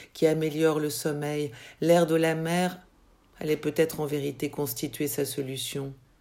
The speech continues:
et pas seulement d'en avoir tant entendu prôner les bienfaits. L'air de la mer lui était devenu un baume miraculeux capable d'alléger le lourd du dedans qui n'en finissait pas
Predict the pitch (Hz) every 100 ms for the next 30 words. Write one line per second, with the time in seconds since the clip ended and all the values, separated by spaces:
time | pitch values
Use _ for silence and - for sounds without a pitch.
0 | _ _ _ _ 143 131 143 - 147 170
1 | 147 139 135 139 117 143 143 143 - 135
2 | 139 - - 131 139 135 120 120 127 120
3 | - 156 - _ _ _ _ _ _ _
4 | - _ 156 170 160 165 165 180 196 160
5 | 151 160 151 156 147 160 175 190 185 -
6 | - _ - 160 147 170 175 160 160 165
7 | 165 - 165 190 190 147 - 180 160 156
8 | 151 151 151 139 165 160 143 143 165 170
9 | 160 156 160 147 165 175 170 151 147 143
10 | - 175 175 165 160 151 - 160 175